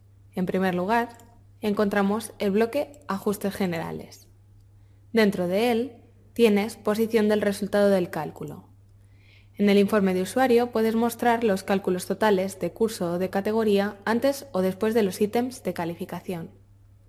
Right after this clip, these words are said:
El siguiente bloque es el de Ajustes de ítems de calificación,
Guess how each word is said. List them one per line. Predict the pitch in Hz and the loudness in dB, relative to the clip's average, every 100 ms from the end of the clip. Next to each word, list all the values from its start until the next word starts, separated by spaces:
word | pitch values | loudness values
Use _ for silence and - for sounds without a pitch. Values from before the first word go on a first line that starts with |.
| - - - _ _ - - _ - - - - - - | -20 -20 -20 _ _ -20 -20 _ -20 -20 -20 -20 -20 -4
El | 202 | 0
siguiente | 202 190 180 185 | 2 2 0 -2
bloque | 202 247 233 226 - | 0 0 0 -4 -6
es | 202 190 | -10 -2
el | 214 | 2
de | 220 233 | 4 2
Ajustes | 208 233 214 196 180 | 2 0 0 -2 0
de | 214 | 2
ítems | 208 208 214 208 - | 2 2 -2 -2 -2
de | 185 | -2
calificación, | 180 175 180 175 170 196 170 180 | 0 -2 -4 -8 -6 -4 -4 -8